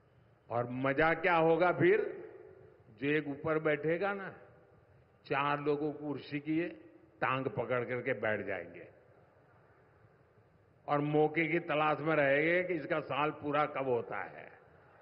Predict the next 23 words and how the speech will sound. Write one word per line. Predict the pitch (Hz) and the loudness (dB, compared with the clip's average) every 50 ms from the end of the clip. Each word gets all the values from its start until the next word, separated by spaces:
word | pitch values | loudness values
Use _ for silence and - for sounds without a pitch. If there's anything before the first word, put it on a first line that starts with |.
| - - - - - - - - - - - - - - - _ - - - - | -20 -20 -20 -20 -20 -20 -20 -20 -20 -20 -20 -20 -20 -20 -20 _ -20 -20 -10 -6
उसको | 143 147 143 143 156 | -4 -4 -2 0 0
हिलाते | 147 143 139 139 151 160 160 - 180 | 2 2 4 4 4 4 4 2 0
रहेंगे। | - 170 175 160 156 143 - 135 123 - - 117 143 - - - - - - - - - - - - - - - _ _ _ _ _ _ _ _ _ _ - _ _ _ _ _ _ _ _ _ _ _ _ _ _ _ _ _ _ _ _ _ _ _ _ _ _ _ _ _ _ _ - - 104 | 0 2 2 2 2 0 -2 -4 -6 -8 -8 -8 -10 -10 -12 -18 -20 -20 -20 -20 -20 -20 -20 -20 -20 -20 -20 -20 _ _ _ _ _ _ _ _ _ _ -20 _ _ _ _ _ _ _ _ _ _ _ _ _ _ _ _ _ _ _ _ _ _ _ _ _ _ _ _ _ _ _ -20 -20 -16
भाइयों | - - 110 113 113 120 120 110 | -10 -8 -8 -6 -4 -4 -4 -4
बहनों, | 107 - - 117 120 135 147 156 160 160 160 - - - - - - _ _ _ _ - _ _ _ _ _ _ _ _ _ _ _ _ _ _ _ _ _ _ _ _ _ _ _ _ _ - - | -6 -8 -10 -8 -6 -6 -6 -6 -8 -12 -16 -20 -20 -20 -20 -20 -20 _ _ _ _ -20 _ _ _ _ _ _ _ _ _ _ _ _ _ _ _ _ _ _ _ _ _ _ _ _ _ -10 -4
यूं | 143 156 185 214 220 | 0 2 4 4 4
तो | 214 254 247 | 4 4 4
जो | 233 247 247 | 6 6 4
सुनने | - - - 208 220 226 240 247 247 | 2 2 2 2 2 2 4 2 2
के | 233 233 240 220 | 4 4 2 2
बाद | 214 214 214 220 220 185 196 | 4 2 2 2 0 0 0
लगता | 196 196 196 202 202 226 | 0 0 0 -2 -2 0
है | 214 220 220 | 0 0 2
कि | 220 214 | 2 2
यार | 220 214 208 | 2 2 0
तो | 208 214 214 196 | -2 -2 -4 -2
शायद | 170 185 196 196 202 180 | 0 2 2 2 0 0
मुंगेरी | 160 156 165 170 175 170 160 160 | -2 -2 0 0 2 2 2 2
लाल | 156 156 147 143 139 | 2 2 2 2 0
के | 143 151 143 | -2 -4 -6
सपने | 127 135 123 110 139 131 135 131 | -4 -6 -6 -6 -6 -4 -4 -2
जैसा | 123 120 123 113 110 120 110 | -2 -2 -2 -2 -2 -4 -4
होगा, | 98 104 107 117 123 143 143 | -4 -6 -8 -8 -8 -10 -12